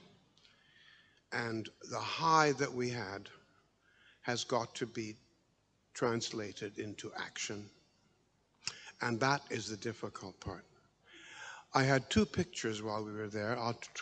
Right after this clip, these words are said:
try and make it very, very short. There was one song we sang which was about chains being broken and falling off people. And I saw a picture of the chains,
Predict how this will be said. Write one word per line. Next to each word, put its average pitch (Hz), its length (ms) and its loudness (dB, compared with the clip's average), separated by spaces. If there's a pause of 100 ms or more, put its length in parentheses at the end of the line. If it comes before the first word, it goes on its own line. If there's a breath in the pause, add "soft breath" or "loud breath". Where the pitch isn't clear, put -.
try 156 180 4
and 151 140 4
make 135 180 4
it 123 120 -6
very, 131 280 4
very 117 320 2
short. 95 500 -6 (1000 loud breath)
There 131 140 0
was 120 320 -4 (180)
one 165 220 2
song 143 480 2
we 120 100 -2
sang 113 500 -2
which 110 240 -12
was 113 220 -6
about 110 420 -6 (160)
chains 110 600 -2
being 101 340 -6
broken 98 460 -10 (920)
and 110 140 -8
falling 113 480 -4
off 95 400 -14
people. 92 420 -14 (1300 loud breath)
And 120 120 0
I 120 80 0
saw 185 340 2
a 147 40 -4
picture - 500 -4
of 110 120 -6
the 123 100 -8
chains, 117 680 -10